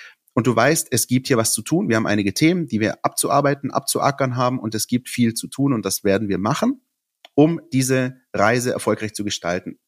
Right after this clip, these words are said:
Das ist einfach vielleicht so mal der, der Gedanke, den ich hab. Ich hab ganz oft nach diesem Abstieg, äh, mit, mit Jürgen Kramny, der dann am letzten Spieltag in Wolfsburg geendet ist, äh, ich hab ganz, ganz oft an dieses Heimspiel vor Weihnachten gedacht und hab mir gedacht, wäre die Saison des V F B Stuttgart möglicherweise anders verlaufen, wenn sie dieses Heimspiel nicht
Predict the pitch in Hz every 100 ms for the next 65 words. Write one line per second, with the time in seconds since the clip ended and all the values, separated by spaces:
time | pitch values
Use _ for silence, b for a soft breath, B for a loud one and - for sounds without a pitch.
0 | _ 131 156 151 151 156 - 139 - 143
1 | 131 127 131 B B B B 123 131 135
2 | 151 139 120 127 180 156 147 - B -
3 | - 139 139 - 170 226 - 143 175 -
4 | - 117 - 127 - 165 - - 160 170
5 | - _ - 117 117 - 117 127 127 -
6 | - 151 160 156 - b b b b 113
7 | 113 117 107 120 147 185 - 170 151 147
8 | 131 131 147 202 - 131 123 - - 98
9 | 156 165 180 - - - _ 127 131 131
10 | 139 B - 143 - 143 214 190 175 113
11 | 143 - 131 135 170 156 135 151 170 -
12 | 156 - 131 120 123 131 120 101 113 117
13 | 127 123 127 107 - 107 151 190 160 135
14 | 123 127 151 139 123 135 - - 139 127
15 | 117 143 165 143 120 123 - 139 135 -
16 | 113 127 117 113 113 127 135 - 117 131
17 | - 123 117 147 156 -